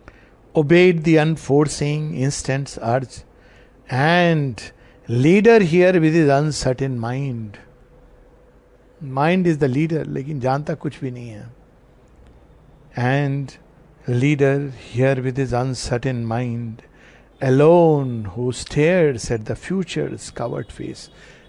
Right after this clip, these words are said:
बाकी पशुओं को इसकी चिंता नहीं होती, इसलिए वो stare नहीं करते हैं future की तरफ, वो केवल instant urge को फॉलो करते हैं।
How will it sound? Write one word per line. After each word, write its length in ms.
बाकी 380
पशुओं 400
को 140
इसकी 300
चिंता 380
नहीं 180
होती, 280
इसलिए 240
वो 120
stare 360
नहीं 160
करते 260
हैं 60
future 320
की 140
तरफ, 320
वो 280
केवल 460
instant 560
urge 260
को 160
फॉलो 340
करते 360
हैं। 120